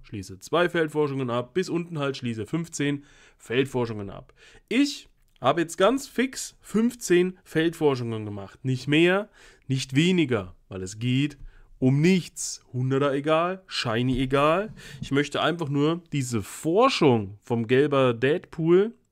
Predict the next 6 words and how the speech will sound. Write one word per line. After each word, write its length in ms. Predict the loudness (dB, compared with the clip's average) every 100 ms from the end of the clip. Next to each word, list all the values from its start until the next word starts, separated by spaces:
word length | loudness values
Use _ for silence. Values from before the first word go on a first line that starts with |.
| _ _ _ _ _ -18 _
abholen, 800 | -2 0 2 6 6 6 2 -4 _ _ _ _ _
mir 220 | 2 4
die 120 | 4 4
Ausbeute 520 | 2 2 4 6 6
angucken, 400 | 0 0 0 2
ob 220 | -4 -6